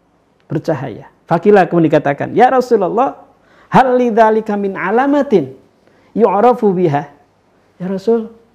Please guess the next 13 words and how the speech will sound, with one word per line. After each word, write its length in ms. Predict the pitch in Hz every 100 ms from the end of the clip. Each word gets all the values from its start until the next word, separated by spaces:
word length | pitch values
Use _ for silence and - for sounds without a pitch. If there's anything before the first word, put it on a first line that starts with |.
| _ _ _ _ _ _ _ -
apakah 500 | 185 190 185 190 - _ _ _ -
ada 320 | 208 202 208 196
tanda-tanda 720 | 202 190 190 190 196 190 208
yang 160 | 196
bisa 240 | 185 202 196
dikenali? 560 | 185 202 202 196 143 - _ _ _ _ _
Faqala. 560 | - 120 143 131 104 _ _ _ _ _ _ _ _ _ _
Nabi 240 | 131 139 160
menjawab, 400 | 151 156 - - _ _ _ _ _ _ _ _ _ _ -
"At-tajafi 880 | - - - 190 175 233 233 220 196
an 260 | 185 190
daril 460 | 185 202 185 175 165
ghurur." 400 | 147 170 196